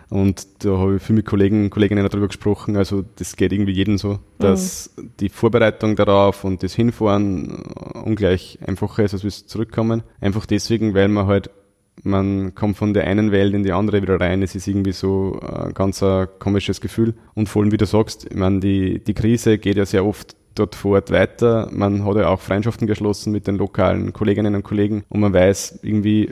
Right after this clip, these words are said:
Speaker 1: man hat trotzdem irgendwie das Gefühl, man lässt sich ein bisschen zurück, ja. Auch wenn man natürlich weiß, die Organisation ist dort und es gibt ja auch Kolleginnen, die übernommen haben und, aber nichtsdestotrotz, ich hab vor allem im Jemen wirklich dieses sehr ungute Gefühl gehabt, weil ich, im Jemen war es zu der Zeit so, dass die,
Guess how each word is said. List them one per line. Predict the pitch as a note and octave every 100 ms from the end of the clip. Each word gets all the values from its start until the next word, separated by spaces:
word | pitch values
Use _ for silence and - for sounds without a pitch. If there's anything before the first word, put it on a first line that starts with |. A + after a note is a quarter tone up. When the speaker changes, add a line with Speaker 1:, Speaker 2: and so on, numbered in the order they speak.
| - G2
Speaker 1:
man | G2+
hat | G#2
trotzdem | G#2+ A#2+
irgendwie | A2
das | G2+
Gefühl, | G2 A2+
man | G#2 G2+
lässt | G2+ -
sich | G2
ein |
bisschen | G2+ G2
zurück, | - A2+ -
ja. | F#2+ G#2+ _ - -
Auch | G2
wenn | G#2
man | G#2
natürlich | G2 G#2+ G2
weiß, | F#2 F#2
die | G#2
Organisation | G#2 G2+ F#2+ G2+ F#2+
ist | G2+ -
dort | G2+ F#2+ G2
und |
es | F#2+
gibt | - G2
ja | F#2+
auch | F2+
Kolleginnen, | - F#2+ F#2+ F#2
die | F#2+
übernommen | F#2+ G2 G#2+ G2+
haben | G2 G2
und, | F#2+ F#2+ - _ _ - - -
aber | G2
nichtsdestotrotz, | G#2 A2 G#2+ A2 G2 G#2 - G2+
ich |
hab | F#2+ _ _ _ _ -
vor | - A2
allem | A2+
im | G#2+
Jemen | G2+ A2+ A2 A2+
wirklich | A2 G#2+ F#2+ - - _ _ -
dieses | G#2 G2+ -
sehr | G#2
ungute | A2 A2 G2+
Gefühl | G#2 - A#2
gehabt, | A2 G#2 -
weil | G2 G2+
ich, | G#2 G#2 - - -
im | - G#2
Jemen | A2+ A#2
war | G#2+
es | -
zu |
der | G#2+ G2+
Zeit | G#2+
so, | - G#2+
dass | G#2 G2+ -
die, | G#2 G2+